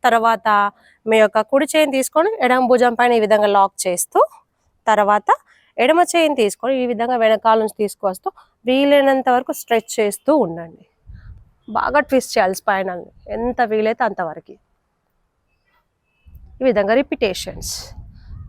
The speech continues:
Again, ఇప్పుడు తిరిగి కుడి భుజం పైన ఎడమ చేయిని ఈ విధంగా లాక్ చేసి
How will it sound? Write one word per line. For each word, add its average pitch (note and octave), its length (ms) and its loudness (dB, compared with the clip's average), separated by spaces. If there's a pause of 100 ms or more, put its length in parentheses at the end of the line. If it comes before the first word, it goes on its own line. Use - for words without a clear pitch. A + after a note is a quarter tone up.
(200)
Again, A3+ 300 -2 (920)
ఇప్పుడు A#3+ 240 -6
తిరిగి C4+ 260 2 (320)
కుడి D#4 240 4
భుజం C#4+ 260 2 (100)
పైన B3 200 2 (120)
ఎడమ A#3+ 180 4 (100)
చేయిని B3 280 4
ఈ - 80 0
విధంగా F#3+ 340 2 (120)
లాక్ G#3+ 280 0
చేసి C#4+ 200 0